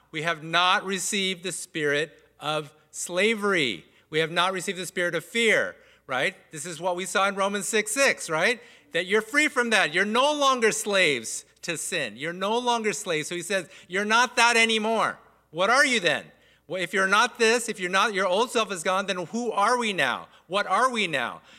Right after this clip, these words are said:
Then he says, "You are children of God." That's your new identity. That's what the old identity got replaced with and got resurrected. We got resurrected into a new life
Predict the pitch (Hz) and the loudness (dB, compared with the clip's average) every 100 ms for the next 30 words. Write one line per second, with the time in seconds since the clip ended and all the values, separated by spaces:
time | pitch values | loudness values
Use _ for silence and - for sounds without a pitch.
0 | _ 143 196 - 160 147 185 - _ _ | _ -8 -6 -2 0 -2 -4 -16 _ _
1 | _ _ _ _ 110 120 95 147 156 _ | _ _ _ _ -14 -10 -6 -6 -8 _
2 | - 98 101 110 113 175 127 - _ _ | -16 -14 -12 -12 -6 -6 -8 -16 _ _
3 | _ _ 143 175 - 220 202 180 190 190 | _ _ -4 -4 -2 -4 -2 -4 -2 -2
4 | 165 165 180 175 113 73 _ _ _ _ | 0 0 -2 -4 -8 -12 _ _ _ _
5 | _ _ _ 139 170 - 180 214 220 - | _ _ _ -4 -4 -4 -4 -2 -2 -4
6 | 165 185 214 226 233 196 - _ _ _ | -4 -2 0 0 -2 -8 -20 _ _ _
7 | _ 147 156 147 151 151 151 151 147 - | _ -6 -2 -4 -4 -6 -2 -2 -4 -10
8 | - 180 - 131 101 - 135 131 131 123 | -6 -6 -6 -8 -10 -12 -8 -6 -6 -6
9 | 131 139 131 120 135 - 98 98 131 147 | -8 -6 -8 -6 -6 -8 -12 -10 -12 -10
10 | 170 156 151 147 135 139 135 123 131 135 | -10 -6 -6 -4 -8 -8 -8 -8 -6 -8
11 | 127 110 127 104 107 123 131 110 104 - | -12 -14 -12 -12 -12 -14 -8 -6 -6 -10